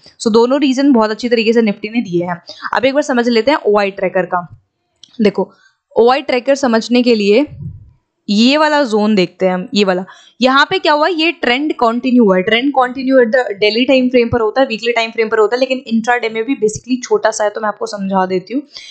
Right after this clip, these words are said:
यहाँ पर क्या हुआ है, ये trend, अ,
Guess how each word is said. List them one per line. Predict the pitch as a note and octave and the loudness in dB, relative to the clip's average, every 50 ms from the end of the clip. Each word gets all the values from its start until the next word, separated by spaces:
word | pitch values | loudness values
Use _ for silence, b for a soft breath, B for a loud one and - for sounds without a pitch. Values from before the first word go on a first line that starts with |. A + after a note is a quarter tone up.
| B B B - | B B B 0
यहाँ | A#3 A#3+ A#3+ A#3+ B3+ | 0 2 2 0 0
पर | D#4 D#4 | -2 -4
क्या | C4+ C4 C#4 C4+ | -2 0 2 2
हुआ | C#4 C4 B3 B3+ B3 B3+ | 2 2 2 2 2 0
है, | C#4+ F4 - _ _ _ _ B3+ | -2 -6 -10 _ _ _ _ -2
ये | C4 | -2
trend, | B3+ - C4 B3+ C#4 D4+ C#4+ - - _ - A3 A3 | 0 0 -2 -2 -2 -4 -8 -10 -16 _ 0 2 4
अ, | G#3+ G#3 G#3 G3+ - - | 4 4 2 0 -2 -6